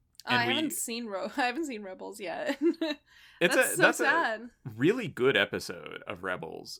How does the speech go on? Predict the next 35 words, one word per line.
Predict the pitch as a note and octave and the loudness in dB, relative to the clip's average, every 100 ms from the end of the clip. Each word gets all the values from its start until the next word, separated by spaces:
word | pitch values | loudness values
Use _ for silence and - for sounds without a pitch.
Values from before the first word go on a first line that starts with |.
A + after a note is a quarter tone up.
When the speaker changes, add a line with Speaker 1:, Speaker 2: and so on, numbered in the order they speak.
| - | -2
Speaker 2:
Um, | A#2 A2 G#2+ A2 - _ - | 0 0 -2 -8 -18 _ 0
and | D3+ D3 - | 0 0 -12
there's | C#3 D3+ D#3 C#3+ | -6 0 0 0
the | D3 | -4
story | - F3 D#3+ D3+ D3 C3+ | -2 -2 0 0 0 0
of, | B2+ A#2+ A#2 A2+ A2 A2 - | 2 2 2 -2 -6 -14 -4
um, | A2 G#2 G2 F#2+ G2 - | 0 0 0 -6 -12 -18
three | - C3+ | -6 -4
P | A#2+ A2 | 0 0
O's | F#2 E2+ | 0 -2
red | F#2+ F#2 | -6 -2
arm, | A#2+ A#2 E2+ C2+ A2+ _ _ _ _ _ _ _ - | 0 0 -2 -6 -12 _ _ _ _ _ _ _ -2
uh, | G#2+ G2+ F#2 F#2 - - - | 0 2 0 -2 -8 -16 -10
which | A2+ G#2+ | -6 -4
is | G#2+ | -4
a | G2 | -6
comic | - E3+ F#3 - - | -4 -2 -2 -6 -10
story | - - - - - C3 _ _ _ _ _ _ | -10 -10 -10 -12 -14 -20 _ _ _ _ _ _
where, | G#2+ G2+ G2+ G2 F#2+ - - | 0 4 4 4 2 0 -4
um, | G#2 F#2 F#2 F#2 G#2 _ _ _ _ _ | -2 -2 -4 -10 -16 _ _ _ _ _
you | A#2+ | -2
know, | G2+ F#2 F2 E2+ - | 0 0 -2 -6 -10
we | B2 A2 | -4 -2
find | B2+ A2 G2 | 2 2 4
out | G2 F#2 | 2 2
that | G#2 F#2+ | -2 -4
three | - A2+ | -2 -2
P | G#2+ | 0
O's | F#2+ F2+ | 0 0
red | F#2+ | 0
arm | F#2+ F#2+ F#2 | 0 0 -2
is | G#2 G2+ | -6 -8
from | - B2 A#2+ A2+ G#2 | -6 0 0 0 0
a | G#2+ | -4
droid | G2+ G#2 G2+ F#2+ F#2 D3 | -2 0 0 2 0 -4